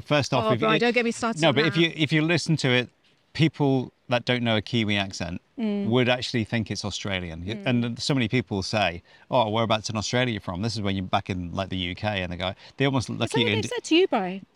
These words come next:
Speaker 1: No.
Speaker 2: Whereabouts in Australia you from?
Speaker 1: I'm talking about Kiwis, Liz.
Speaker 2: Oh, right.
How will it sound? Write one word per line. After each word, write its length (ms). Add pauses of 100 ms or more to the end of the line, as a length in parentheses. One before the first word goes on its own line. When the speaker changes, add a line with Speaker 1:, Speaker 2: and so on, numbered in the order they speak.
(160)
Speaker 1:
No. 160
Speaker 2:
Whereabouts 320
in 80
Australia 320
you 80
from? 260
Speaker 1:
I'm 140
talking 240
about 120
Kiwis, 380
Liz. 220
Speaker 2:
Oh, 180
right. 180